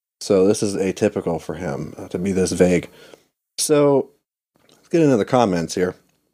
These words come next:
This one, this is the best thing. This is the best thing. Third Hit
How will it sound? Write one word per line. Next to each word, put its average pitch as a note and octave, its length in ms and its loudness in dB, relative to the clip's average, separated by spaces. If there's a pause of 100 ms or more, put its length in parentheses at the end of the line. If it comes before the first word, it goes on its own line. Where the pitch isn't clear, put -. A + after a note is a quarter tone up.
(720)
This C3+ 180 0
one, G2 360 0 (400)
this A2 160 0
is G2 80 -6
the F#2 60 -4
best D#2+ 260 -4
thing. - 240 -8 (220)
This G#2 120 2
is F2+ 60 -8
the E2 80 -2
best - 280 -2
thing. - 260 -8 (680)
Third D3 260 2
Hit D#3 340 0